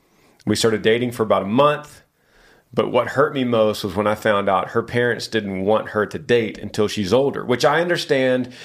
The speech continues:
and I'm sure you do too, since you have a daughter. "But we had to break up,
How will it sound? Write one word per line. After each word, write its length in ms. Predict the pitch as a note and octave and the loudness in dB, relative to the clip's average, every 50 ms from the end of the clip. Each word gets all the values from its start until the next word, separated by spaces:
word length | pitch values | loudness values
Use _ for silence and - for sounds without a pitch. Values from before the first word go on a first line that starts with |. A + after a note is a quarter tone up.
| - - - | -18 -10 -4
and 120 | B2 A2+ | -2 -2
I'm 60 | G#2+ | -2
sure 160 | - - C3 B2 | 0 0 0 0
you 140 | A#2+ A#2+ | 0 -2
do 160 | A2+ C3 B2 A2+ | -2 -2 -2 -2
too, 220 | A#2 - A#2 G#2+ | 0 -2 -2 -2
since 240 | A2 - G#2+ G2 - | -2 -4 -4 -2 -2
you 60 | G#2 | -2
have 100 | F#2+ F#2+ | -2 -2
a 40 | F2+ | 0
daughter. 400 | F#2 G2+ F#2 F#2 - - - - _ _ _ _ _ _ _ _ _ _ _ _ _ | 2 2 2 2 0 -2 -6 -12 _ _ _ _ _ _ _ _ _ _ _ _ _
"But 340 | G#2+ A2 A#2+ G#2+ D2+ - - | 0 2 2 2 2 0 -4
we 140 | - A#2+ A#2 | -6 -6 -4
had 200 | A#2 A#2+ A#2+ A#2+ | -2 -2 -2 -2
to 60 | A2+ G#2 | -2 -2
break 360 | F2 A#2 A#2+ A#2+ A#2 A#2 C3 | 0 2 2 2 2 2 2
up, 420 | C3 A#2+ G#2 - - - - _ | 4 4 4 0 -2 -8 -16 _